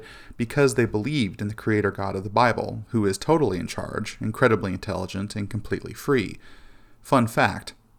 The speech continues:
two of the guys who helped develop the scientific method had the last name Bacon. Scientists try to figure out the laws that run the universe.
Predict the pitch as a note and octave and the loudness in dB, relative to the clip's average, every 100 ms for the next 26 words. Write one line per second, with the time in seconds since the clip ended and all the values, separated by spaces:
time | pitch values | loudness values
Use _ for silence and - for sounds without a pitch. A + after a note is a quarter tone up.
0 | - - E3 C#3 G#2+ G#2 F#2+ G2 - G#2+ | -12 0 4 4 4 2 0 -2 -2 -2
1 | G2+ - G#2 D3+ B2+ - - G2+ G2+ G#2+ | -2 -2 0 2 2 -2 -4 -4 -6 -8
2 | - F#2 F#2 - G#2 G#2+ G#2 G2+ G2 G2+ | -6 -6 -6 -6 -2 -2 0 2 2 -2
3 | - F#2+ F#2+ F#2+ G2 - - _ _ _ | -4 -4 -4 0 0 0 -6 _ _ _
4 | _ _ - - - - - _ _ - | _ _ -20 -20 -20 -20 -20 _ _ 2
5 | F3+ D#3 - G#2 - - - - C3+ A2+ | 4 4 4 2 2 -4 -2 0 0 2
6 | B2+ G#2 G2 F#2 - G#2 A#2 G#2 F2 - | -2 0 0 -2 -4 -2 2 2 2 -2
7 | F2+ G2+ F#2+ B2+ D#3 G2 - - | -2 -2 0 0 0 -2 -6 -8